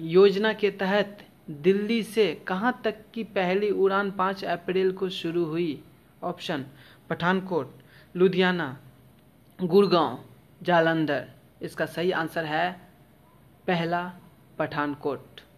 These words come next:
अगला क्वेश्चन है, मध्य पूर्व क्षेत्र के किस देश ने पहली बार महिलाओं के लिए राष्ट्रीय सेवा की घोषणा की है?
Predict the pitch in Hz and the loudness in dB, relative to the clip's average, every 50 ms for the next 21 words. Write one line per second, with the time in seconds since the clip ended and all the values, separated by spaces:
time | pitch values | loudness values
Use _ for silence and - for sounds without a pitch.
0 | _ - - 160 156 170 175 175 - 170 151 - - 170 160 151 147 151 170 190 | _ -16 -12 -8 -4 -4 -4 -2 -4 -6 -6 -6 -6 -6 -6 -6 -6 -6 -6 -6
1 | 196 - - - - - - - - - - - - _ _ _ _ _ _ _ | -8 -14 -20 -20 -20 -20 -20 -20 -20 -20 -20 -20 -20 _ _ _ _ _ _ _
2 | _ - - - _ - - - 156 165 190 202 180 226 214 196 202 196 208 208 | _ -20 -20 -20 _ -20 -16 -6 -2 0 0 2 2 2 2 2 4 4 4 4
3 | 208 208 202 185 196 - - 185 196 190 208 190 202 196 202 202 190 175 147 - | 6 6 4 4 2 2 2 2 2 2 0 0 0 0 2 2 2 2 2 -2
4 | - - 233 233 226 - - 190 165 165 202 214 202 208 208 202 190 196 - 190 | -4 -4 -4 -4 -4 -4 -8 -2 4 6 6 6 6 4 0 -2 -2 0 0 0
5 | 185 185 202 214 214 196 196 190 190 180 180 180 170 175 180 185 180 190 202 214 | 2 2 2 2 2 4 4 2 2 2 0 0 0 0 2 2 2 2 2 0
6 | 202 208 - 190 185 185 180 185 196 202 196 185 175 175 175 185 175 - - - | -2 0 0 2 2 2 0 0 2 2 2 2 2 0 0 0 -2 -4 -8 -6
7 | 208 208 208 202 190 196 - - - 185 180 185 190 185 185 185 190 - 196 180 | -2 0 0 0 0 -2 -8 -6 -4 -2 0 2 2 0 0 -2 -4 -6 -6 -4
8 | 147 156 156 160 160 - - 170 170 - - - 185 180 160 135 107 | -2 -2 -2 -2 -2 -4 -6 -6 -8 -8 -6 -4 -4 -2 -2 -4 -6